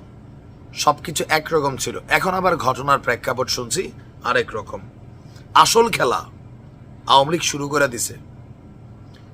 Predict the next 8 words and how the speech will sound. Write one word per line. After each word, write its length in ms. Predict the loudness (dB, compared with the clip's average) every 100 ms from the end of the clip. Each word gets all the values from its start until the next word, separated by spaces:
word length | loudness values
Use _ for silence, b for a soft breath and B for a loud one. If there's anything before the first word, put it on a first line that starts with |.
| -16 -2
ড্যাথ 280 | 4 4 4
স্কোয়াড 520 | -2 -2 0 2 2
একটা 200 | 0 -4
টিম 300 | -4 -6 -2
বানাইছিল, 480 | 0 0 -4 -8 -14 -18 -20 -20 -20 -20 0
খেয়াল 200 | 4 6
আছে 180 | 4
তো? 180 | -2 -6